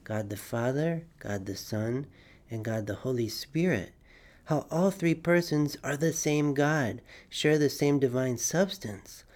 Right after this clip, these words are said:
but each one themselves is perfectly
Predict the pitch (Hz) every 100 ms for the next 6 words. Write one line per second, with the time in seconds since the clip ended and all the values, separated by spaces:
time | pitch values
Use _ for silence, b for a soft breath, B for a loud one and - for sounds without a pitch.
0 | B B B B B - 147 135 175 180
1 | - 151 151 143 127 123 147 147 147 -
2 | - - 127 123 120 - _ 147 139 143
3 | 143 131 131 127